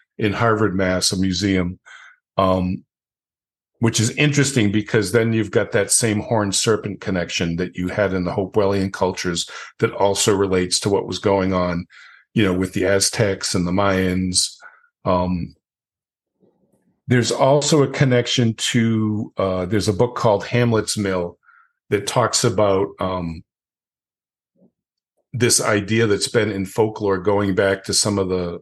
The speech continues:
uh, Finnish sagas. So, you know, everyone knows Hamlet was this play by Shakespeare, but this goes back to a mythical character that came out of these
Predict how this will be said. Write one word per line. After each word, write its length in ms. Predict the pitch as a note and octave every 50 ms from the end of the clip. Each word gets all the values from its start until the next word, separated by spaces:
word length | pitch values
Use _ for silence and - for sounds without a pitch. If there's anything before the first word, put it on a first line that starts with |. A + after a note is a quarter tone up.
| _ _ -
uh, 240 | - F#2 E2 D#2+ D#2+ - - _ _ _ _ _ _ _
Finnish 420 | - - - C3+ C3+ B2 G#2+ - -
sagas. 720 | - G#2+ F2+ F2+ F2 D#2+ D#2+ D#2+ D#2+ - - - - _ _ _ _ _ _ _ - - _
So, 380 | - - - A#2 G#2 G2+ G2 G2
you 100 | - A#2+
know, 200 | G#2 F#2+ D2+ - - -
everyone 320 | B2 A#2+ B2+ A#2 A#2 A2
knows 240 | A2+ G#2+ G2+ G2+ -
Hamlet 420 | - A2+ G#2+ G#2+ G2+ G2+ G#2+ -
was 320 | F#2+ G2 F#2+ F#2 F2+ F2 E2+
this 220 | F#2+ F#2+ F2+ -
play 280 | - - - A#2+ G#2 G2
by 160 | F#2 G2+ F#2+
Shakespeare, 540 | F#2+ - - G#2+ G#2 G2 - - A2+ G2 F2
but 160 | F#2 F2+ -
this 160 | A#2 G#2+ -
goes 260 | - B2+ A2+ G#2 F#2
back 300 | F2 A2+ G#2+ G#2 G2+ -
to 160 | - - G#2
a 60 | G2 G2
mythical 400 | G#2+ A2 - - A#2 A2+ G#2 F#2+
character 520 | - - A2 G2+ G2 G2+ G2 - - G2
that 180 | F2 F2+ F2+ -
came 240 | - A#2+ A2 G#2 G#2
out 180 | G2 G2+ G2+
of 140 | G2+ G2+ F#2
these 440 | F#2 F#2+ F2+ F2+ F2+ - - - -